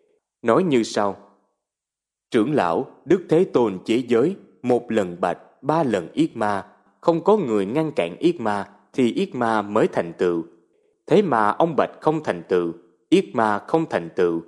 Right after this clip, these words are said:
chúng tăng không thành tựu, tất cả đều không thành tựu. Như vậy là chẳng phải thọ cụ túc, không thể gọi là thọ cụ túc. Nói như vậy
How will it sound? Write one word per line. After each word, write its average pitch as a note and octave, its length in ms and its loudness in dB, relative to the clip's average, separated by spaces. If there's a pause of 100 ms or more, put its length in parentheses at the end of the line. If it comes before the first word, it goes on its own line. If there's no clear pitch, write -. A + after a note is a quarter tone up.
(320)
chúng F3 200 2
tăng A#2+ 300 -2
không F3 260 -2
thành F2 260 -4
tựu, F2 260 0 (400)
tất G3+ 220 0
cả F2+ 380 0
đều B2+ 180 4
không F#3 260 -2
thành F2 280 -6
tựu. F2 240 -2 (600)
Như F#3 160 4
vậy F#2 320 0 (120)
là B2 180 2
chẳng A#2+ 280 0
phải F#2+ 340 0
thọ F2+ 180 2
cụ E2+ 320 -6
túc, G#3 160 4 (380)
không G3+ 220 0
thể G2+ 300 0
gọi F#2+ 180 2
là F2 420 -4
thọ E2+ 200 -2
cụ E2+ 340 -6
túc. F#3+ 140 2 (1160)
Nói D3 200 2
như F3+ 200 4
vậy F2 300 2